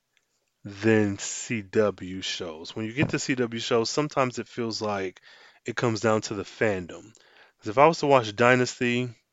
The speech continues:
and then, again, let's just say Naomi Without the Magic, I'm sure there are differences, but a lot of this stuff looks the same. And I'll even say with Naomi, with Naomi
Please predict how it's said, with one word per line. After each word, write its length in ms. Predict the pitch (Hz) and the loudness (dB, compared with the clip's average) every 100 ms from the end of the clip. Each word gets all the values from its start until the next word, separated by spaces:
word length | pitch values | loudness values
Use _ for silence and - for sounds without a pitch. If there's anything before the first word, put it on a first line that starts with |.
| _ _ _ _ _ _ _ _ _ | _ _ _ _ _ _ _ _ _
and 260 | 117 113 101 | -2 -2 -2
then, 640 | 98 113 107 107 104 107 104 _ _ _ _ | -2 0 2 0 0 -4 -8 _ _ _ _
again, 300 | 117 113 104 | -8 -2 0
let's 160 | 107 107 | 0 -2
just 160 | 113 - | -6 -4
say 140 | 110 | -2
Naomi 400 | 104 104 104 104 | -2 -2 -2 -2
Without 280 | 101 101 - | -4 -4 -6
the 80 | 101 | -6
Magic, 600 | 107 107 104 107 - - _ _ _ _ _ _ _ _ _ _ _ _ _ _ _ _ - | -2 -4 -4 -10 -12 -20 _ _ _ _ _ _ _ _ _ _ _ _ _ _ _ _ 2
I'm 100 | 143 | 2
sure 240 | - 196 | 6 6
there 160 | 170 151 | 8 8
are 100 | 117 | 6
differences, 880 | 107 123 - 139 - 147 147 - - _ _ _ - | 4 4 4 0 0 0 0 -4 -14 _ _ _ -8
but 120 | 135 | -2
a 80 | 131 | -2
lot 280 | 120 127 139 | 0 -2 -2
of 80 | 127 | -4
this 120 | 127 | -6
stuff 260 | - 123 101 | -6 -8 -6
looks 300 | 113 117 - | -8 -6 -8
the 80 | 110 | -10
same. 400 | - 139 180 120 | -4 -4 -2 -2
And 80 | 107 | 0
I'll 160 | 156 165 | 0 2
even 140 | 123 | 0
say 160 | - 131 | -2 -2
with 180 | 123 123 | -2 -2
Naomi, 440 | 127 160 196 113 | 0 0 0 -2
with 180 | 98 98 | -4 -6
Naomi 560 | 107 127 147 147 143 | -4 -2 0 0 -2